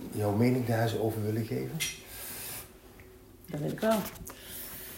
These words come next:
Speaker 2: Met de wetenschap van nu zou destijds mijn eerste werkdag in het ziekenhuis wat betreft de patiëntenzorg.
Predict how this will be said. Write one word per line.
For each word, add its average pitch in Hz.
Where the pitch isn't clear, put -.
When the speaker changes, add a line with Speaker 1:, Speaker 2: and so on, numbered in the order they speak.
Speaker 2:
Met 262
de 220
wetenschap 262
van 196
nu 269
zou 175
destijds 226
mijn 175
eerste 240
werkdag 220
in 202
het 170
ziekenhuis 202
wat 196
betreft -
de 185
patiëntenzorg. 185